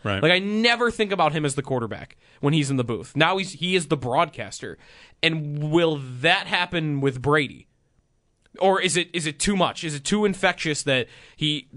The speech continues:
Speaker 2: beat the Bills for twenty years every single time, and that cannot be forgotten?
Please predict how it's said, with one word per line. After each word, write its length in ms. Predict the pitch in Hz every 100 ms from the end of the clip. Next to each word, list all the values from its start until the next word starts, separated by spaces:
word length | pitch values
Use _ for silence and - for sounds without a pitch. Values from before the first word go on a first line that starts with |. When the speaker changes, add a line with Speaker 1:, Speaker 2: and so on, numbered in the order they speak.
| 139
Speaker 2:
beat 180 | 180 196
the 100 | 196
Bills 320 | 175 170 170
for 100 | 156
twenty 380 | - - 165 185
years 340 | 151 135 131 -
every 240 | 135 151 175
single 300 | 170 160 151
time, 420 | 156 120 104 110 - - - 151
and 260 | 143 123
that 160 | 143 -
cannot 320 | 180 156 151
be 100 | 156
forgotten? 580 | - 135 127 139 170